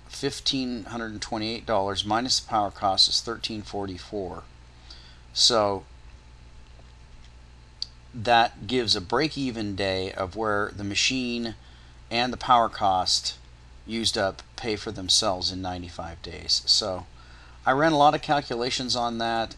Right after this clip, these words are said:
and I didn't decide to go with the high-end box that they have here. They actually have a super high-end box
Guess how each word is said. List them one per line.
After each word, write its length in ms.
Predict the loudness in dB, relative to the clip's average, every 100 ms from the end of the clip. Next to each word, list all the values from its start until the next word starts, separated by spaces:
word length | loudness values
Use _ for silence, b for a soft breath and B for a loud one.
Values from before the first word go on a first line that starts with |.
| -10
and 420 | -6 -4 -6 -8 -6 0
I 240 | 0 -2 -10 -20 -20 -20 -20 -20 -20 2
didn't 260 | 2 4 2
decide 460 | 4 6 4 0
to 80 | -6
go 320 | 0 2 2
with 220 | -2 -4
the 80 | -6
high-end 440 | -2 -2 -2 -6 0
box 360 | 0 2 -2
that 100 | -8
they 140 | -10 -8
have 340 | -6 -6 -6
here. 280 | -10 -10 -14 B B B B B 0
They 80 | 4
actually 400 | 4 2 -2 -4
have 360 | 0 2 2
a 300 | -2 -6 -10 -14 -18 -6
super 340 | -4 -4 -6
high-end 500 | 0 0 0 -4 -2
box 680 | 2 2 0 2 2 2